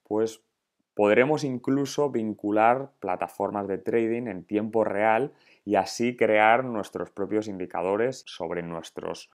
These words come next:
sistemas. Aunque todo esto parece muy difícil, muy extenso, también hemos dedicado, pues, gran parte de nuestro curso de trading online a ver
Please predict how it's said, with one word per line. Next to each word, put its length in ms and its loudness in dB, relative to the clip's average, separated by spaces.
sistemas. 840 -4
Aunque 240 -2
todo 360 4
esto 280 0
parece 680 2
muy 180 -8
difícil, 600 -2
muy 220 -2
extenso, 720 -2
también 280 -4
hemos 220 0
dedicado, 840 4
pues, 320 -16
gran 380 -2
parte 460 2
de 280 -4
nuestro 400 -12
curso 300 -8
de 80 -4
trading 280 -8
online 520 -2
a 500 2
ver 440 2